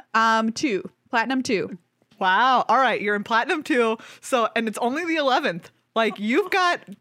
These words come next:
Speaker 2: twenty days.
Speaker 1: <laughs> Oh my gosh, I'm so nervous I made this claim. <laughs>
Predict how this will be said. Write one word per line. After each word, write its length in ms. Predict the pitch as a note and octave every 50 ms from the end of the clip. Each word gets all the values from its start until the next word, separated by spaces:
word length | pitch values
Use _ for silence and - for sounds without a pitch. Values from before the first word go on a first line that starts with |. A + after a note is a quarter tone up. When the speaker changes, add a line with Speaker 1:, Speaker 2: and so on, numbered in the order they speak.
| - - -
Speaker 2:
twenty 440 | - - B3 A#3+ B3+ C4+ D4 E4 D#4+
days. 480 | B3 B3 B3+ F#4 D#4 F#3+ D#3+ D#3 F3+ -
Speaker 1:
<laughs> 40 | -
Oh 100 | C#4+ C#4
my 160 | C4+ D4 D4 - -
gosh, 260 | - - C4 C4 -
I'm 120 | B3+ C4 B3+
so 220 | - - C4 C4+ B3
nervous 380 | A3+ C4 - B3 - - - -
I 120 | - - C4+ -
made 200 | - - - -
this 200 | - D#4+ - -
claim. 240 | - D4+ C#4 D#4 F4
<laughs> 60 | -